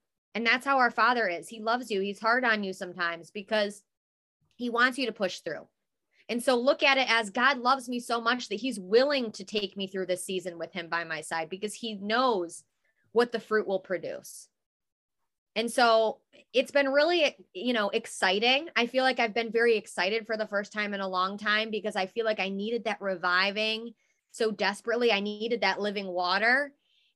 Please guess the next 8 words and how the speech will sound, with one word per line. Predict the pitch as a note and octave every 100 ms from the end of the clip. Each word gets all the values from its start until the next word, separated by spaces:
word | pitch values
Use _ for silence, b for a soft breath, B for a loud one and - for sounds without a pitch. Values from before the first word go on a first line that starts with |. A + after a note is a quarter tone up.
| -
And | A3+ A3 G#3+ G#3+ - _ _
it | F3+ - C4
was | C4+
a | C4+
really, | A#3 C#4 C#4+
really | C4+ B3+
dry | G#3+ G3 G3 G3+
season | G3+ G3+ G3+ F#3 B2+ G2+